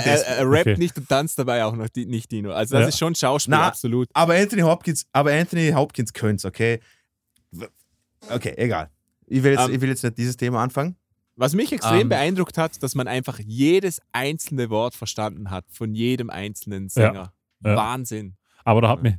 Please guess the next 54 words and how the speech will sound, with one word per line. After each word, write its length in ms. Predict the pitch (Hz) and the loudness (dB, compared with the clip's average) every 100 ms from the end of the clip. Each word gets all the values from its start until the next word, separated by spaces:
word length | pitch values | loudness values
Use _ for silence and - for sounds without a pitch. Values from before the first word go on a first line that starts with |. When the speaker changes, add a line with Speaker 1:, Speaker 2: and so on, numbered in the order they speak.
| - _ | -4 _
Speaker 3:
da 100 | 110 | 0
hat 120 | 117 | 0
mich 120 | 123 98 | 2 2
vor 120 | 101 | 2
allem 160 | 107 117 | 2 2
die 100 | 107 | 0
Technik, 580 | - 113 101 104 - 95 | -2 -2 0 -2 -4 -8
finde 280 | - 101 | -2 -2
ich, 60 | 98 | -2
finde 180 | 110 101 | 0 2
ich 20 | |
mega 200 | 101 101 | 2 0
spannend, 320 | - 101 101 | 0 0 0
weil 80 | 98 | 0
die 80 | 98 | 0
haben 140 | 104 | 0
immer 200 | 110 113 | 0 0
die 100 | 107 | 0
Mikros 340 | 113 127 110 - | -2 -4 -8 -10
da 100 | 101 | -6
oben 240 | 120 120 | -4 -2
auf 120 | 104 | -6
der 100 | - | -8
Stirn, 240 | - 113 127 | -10 -2 2
Speaker 2:
Ja, 240 | 135 269 | 2 0
voll 240 | - 147 156 | -4 0 2
Speaker 3:
die 60 | 147 | 2
Speaker 2:
geil, 100 | 151 | 2
Speaker 3:
Frauen. 140 | 95 | 2
Speaker 2:
oder? 200 | 127 160 _ _ - | 0 -4 _ _ 0
Speaker 3:
Manche, 420 | 110 131 156 151 _ _ - | 4 6 4 0 _ _ 0
manche 260 | 117 151 | 4 4
Männer 220 | 135 143 143 | 4 4 2
mit 160 | 131 | 2
Glatze 340 | 117 127 - 120 | 2 0 0 0
haben's 200 | 117 - | 0 -2
dann 140 | 110 | -2
schon 180 | - 151 | 0 0
so 80 | 151 | -2
klassisch, 460 | - 147 160 147 - | -2 -2 -2 -4 -2
wie 40 | |
man's 180 | 120 107 | -2 -2
kennt, 200 | - 139 | -2 -2
mit 80 | 135 | -4
Speaker 2:
Ja. 40 | 117 | -2
Speaker 3:
so 40 | |
einem 100 | 123 | -2
dünnen 480 | 127 123 113 110 - | -2 -2 -2 -4 -8
kleinen 260 | - 113 107 | -2 0 2
Headset. 280 | 135 143 - - - - | 2 -2 -6 -10 -20 0
Aber 220 | 117 110 | 4 4
dass 180 | 107 - | 2 2
das 280 | 120 110 - | 2 2 2
da 220 | 107 | 0